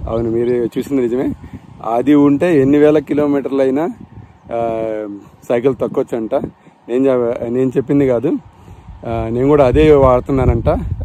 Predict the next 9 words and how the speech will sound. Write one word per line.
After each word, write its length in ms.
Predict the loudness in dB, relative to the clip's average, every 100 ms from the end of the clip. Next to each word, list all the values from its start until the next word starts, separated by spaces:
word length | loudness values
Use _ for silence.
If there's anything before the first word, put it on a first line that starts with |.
| -4
అలా 200 | -2 2
వాడుతూనే 600 | 2 2 2 2 2 2
నేను 180 | 0 0
ఇంత 140 | -2
దూరం 240 | -2 0
వచ్చానంట. 500 | -2 -2 -2 -2 -4 -4 -6 -14 -20 -20 -20 -14
మన 200 | -10 -8
ఒక 360 | -8 -8 -8 -6 -6 -6 -8 -6
వ్యూవర్ 520 | 2 4 4 2 -2